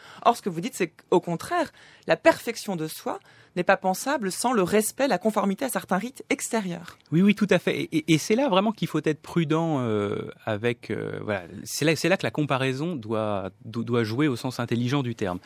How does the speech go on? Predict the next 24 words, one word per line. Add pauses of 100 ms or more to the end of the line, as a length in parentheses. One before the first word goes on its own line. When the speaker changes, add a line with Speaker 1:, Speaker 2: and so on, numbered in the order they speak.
(640)
Speaker 2:
Euh, (1120)
il
n'y
a
pas
de,
de
véritablement,
euh,
d'égologie (100)
dans
le
confucianisme.
D'ailleurs,
il
le
dit
très
clairement (480)
dans,
euh, (220)
dans
les
entretiens